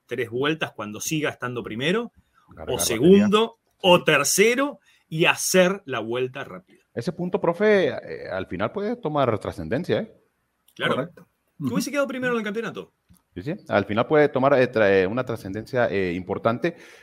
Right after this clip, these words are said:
Speaker 2: Lo de, lo de Red Bull, me parece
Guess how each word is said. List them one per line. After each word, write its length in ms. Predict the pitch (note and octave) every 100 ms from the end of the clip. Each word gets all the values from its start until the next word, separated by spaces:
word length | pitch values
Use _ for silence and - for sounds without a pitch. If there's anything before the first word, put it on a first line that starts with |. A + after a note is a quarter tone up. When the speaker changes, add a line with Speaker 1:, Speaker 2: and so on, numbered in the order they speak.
| _ _
Speaker 2:
Lo 200 | C3 C#3+
de, 760 | C#3 C3+ C3+ C3 C3 - C#2+ C3+
lo 140 | D3+
de 80 | D3+
Red 200 | D3+ E3+
Bull, 320 | D3 D#3+ F#3+ - -
me 160 | A#2
parece 840 | A2 A2 A2+ - C#3+ C3+ A2 F2 -